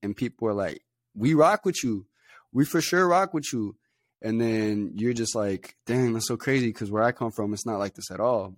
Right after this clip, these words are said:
And it's not that the people, uh, that, uh, that saw you where you come from are, like, haters, bro. I mean, there might be haters. There might be some people in the, in the thing that genuinely don't wanna see you do good because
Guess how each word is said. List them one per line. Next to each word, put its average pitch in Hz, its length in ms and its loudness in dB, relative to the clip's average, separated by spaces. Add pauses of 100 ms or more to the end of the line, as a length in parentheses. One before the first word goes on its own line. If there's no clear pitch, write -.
(300)
And 117 120 0
it's 127 120 -2
not 165 180 2
that 131 300 4 (380)
the 120 100 2
people, 135 560 2
uh, 110 380 4 (120)
that, 107 200 2
uh, 101 240 2
that 104 180 0
saw 135 220 4
you 147 180 4
where 117 140 4
you 143 100 6
come 165 240 2
from 180 380 2 (120)
are, 107 120 0
like, 95 240 -2 (340)
haters, 151 460 2
bro. 151 340 2
I 131 60 0
mean, 160 180 4
there 190 140 6
might 190 180 4
be 156 100 4
haters. 117 460 0
There 127 100 0
might 151 200 4
be 143 80 2
some 139 180 -2
people 139 360 -2
in 135 60 4
the, 120 200 2
in 117 100 0
the 120 80 2
thing 135 220 0
that 117 80 2
genuinely 131 440 2
don't 123 200 2
wanna 123 160 2
see - 140 -4
you 127 100 4
do 127 100 2
good 131 200 2
because 110 400 -4